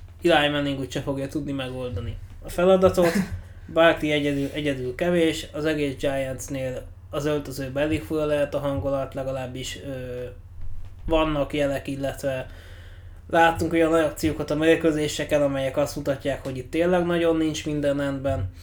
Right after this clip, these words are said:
Speaker 1: Várható volt egyébként, hogy, hogy ez a Giants gyengén fogja kezdeni a szezont, hiszen az egyik legnehezebb sorsulásuk talán nekik van,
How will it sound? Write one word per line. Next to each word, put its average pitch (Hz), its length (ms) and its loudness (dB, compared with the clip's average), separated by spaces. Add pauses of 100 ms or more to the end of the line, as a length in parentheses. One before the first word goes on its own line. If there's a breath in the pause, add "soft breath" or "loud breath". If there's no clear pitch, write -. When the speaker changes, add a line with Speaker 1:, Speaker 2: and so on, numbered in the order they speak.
(540 loud breath)
Speaker 1:
Várható 160 560 6
volt 143 260 2
egyébként, 143 460 0
hogy, 135 320 -4
hogy 135 160 -8
ez 139 120 -2
a 135 40 -2
Giants 135 360 0
gyengén 160 300 2
fogja 170 280 0
kezdeni 151 420 2
a 139 60 -2
szezont, 143 420 -2
hiszen 135 300 -6
az 135 120 -4
egyik 143 280 -2
legnehezebb 139 460 -2
sorsulásuk 135 800 -6
talán 123 380 -8 (380 soft breath)
nekik 170 380 -2
van, 196 320 6